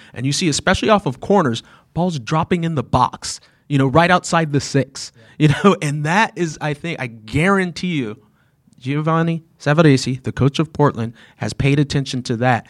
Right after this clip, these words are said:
Speaker 1: and he's gonna try to make sure that Ebobisse, Valeri, whenever they get touched around that, uh, you know, that attacking third, that they go down,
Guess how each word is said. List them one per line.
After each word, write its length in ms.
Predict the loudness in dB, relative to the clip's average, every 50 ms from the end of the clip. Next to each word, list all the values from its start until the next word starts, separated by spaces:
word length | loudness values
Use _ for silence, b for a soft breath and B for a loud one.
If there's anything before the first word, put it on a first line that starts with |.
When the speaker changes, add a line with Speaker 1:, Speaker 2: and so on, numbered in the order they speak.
| b b b
Speaker 1:
and 120 | -16 -12
he's 160 | -10 -8 -8 -6
gonna 160 | -6 -6 -6
try 200 | -2 0 0 0
to 100 | 2 0
make 200 | -2 -2 -4 -4
sure 260 | -4 -2 -2 0 0
that 220 | -2 -4 -6 -10
Ebobisse, 640 | -10 -10 -8 -4 -2 -2 -2 -2 -2 -2 -2 -2 -2
Valeri, 560 | -2 -4 -4 -2 0 2 2 2 2 0 0
whenever 340 | -2 -4 -6 -8 -8 -6 -6
they 120 | -4 -4 -2
get 200 | -4 -4 -2 2
touched 380 | 2 2 2 2 0 -6 -8 -6
around 400 | -6 -4 -2 0 0 0 -2 -2
that, 260 | -2 -2 -2 -4 -4 B B B B B B B -8
uh, 80 | -6 -6 -6
you 80 | -4
know, 120 | -4 -2 -2
that 160 | -2 -2 -4
attacking 400 | -4 -2 -2 -2 -2 -2 -6 -6
third, 260 | -4 -4 -4 -4 -4
that 140 | -8 -10 -8
they 100 | -8 -6
go 240 | -4 -2 0 0 -2
down, 540 | 0 2 2 4 4 2 0 -4 -10 -18